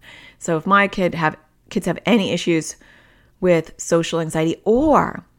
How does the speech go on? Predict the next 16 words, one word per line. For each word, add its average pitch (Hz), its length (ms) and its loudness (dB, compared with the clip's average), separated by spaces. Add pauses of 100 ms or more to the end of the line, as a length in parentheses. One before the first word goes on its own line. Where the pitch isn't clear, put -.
(120)
it's 190 180 -2
my 175 300 0
baggage 143 600 -4
and 170 120 -4
I 175 80 -2
perceive 180 840 -4 (300)
that 165 100 -6
they're 165 140 0
going 220 340 0
to 190 60 0
have 180 160 -2
a 160 40 -4
hard 151 200 -2
time - 420 -6 (440)
with, 165 500 0 (460)
um, 165 500 -8